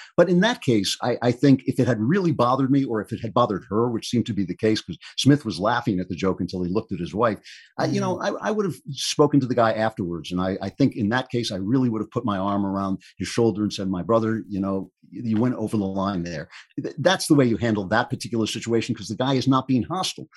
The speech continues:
Speaker 1: He's not, he doesn't mean to do anything insulting. He meant to tell what sounded to me like a friendly joke. So it was
Speaker 2: Mm-hmm.
Speaker 1: a complete overreaction. I think it came from the fact that Smith has been humiliated by his wife in public, where she went on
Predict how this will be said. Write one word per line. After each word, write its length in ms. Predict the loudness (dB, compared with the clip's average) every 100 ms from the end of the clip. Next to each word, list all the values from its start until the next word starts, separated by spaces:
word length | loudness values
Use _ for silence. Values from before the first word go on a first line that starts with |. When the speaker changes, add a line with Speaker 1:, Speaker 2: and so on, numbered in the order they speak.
| -4 0
Speaker 1:
He's 160 | 4
not, 280 | 4 2 -2 _ -6 -2
he 120 | 0
doesn't 300 | 2 2 4
mean 380 | 4 6 6 4
to 100 | 0
do 440 | 4 6 4 0 -8 _ _ 4
anything 380 | 4 4 2 -2
insulting. 520 | 0 2 0 -2 -4
He 80 | -2
meant 220 | -2 -2
to 80 | -4
tell 340 | 0 2 2
what 180 | 0 -2
sounded 360 | -2 0 -2 -2
to 80 |
me 100 | -2
like 180 | -2 -4
a 40 | -4
friendly 400 | -2 -2 -2 -2
joke. 360 | 0 0 -2 -14 -4
So 240 | 4 4 4
it 80 | -2
was 140 | -2
Speaker 2:
Mm-hmm. 60 | -2
Speaker 1:
a 20 |
complete 560 | -4 -6 -2 -2 0
overreaction. 800 | 0 2 2 2 2 0 -2 -4 -4 -10 -6
I 80 | -2
think 220 | 0 0
it 140 | -2
came 280 | 2 6 6
from 160 | 6 0
the 80 | 0
fact 280 | -2 -4
that 60 | -6
Smith 280 | -2 -2 -2
has 100 | -4
been 160 | -4
humiliated 720 | -2 0 2 4 4 2 -2
by 160 | -4 -4
his 120 | -4
wife 280 | -4 -4 0
in 200 | 2 2
public, 420 | 2 -2 -2 -4 -8 -18 -4
where 140 | -4
she 140 | -2 -4
went 180 | -2 0
on 240 | 2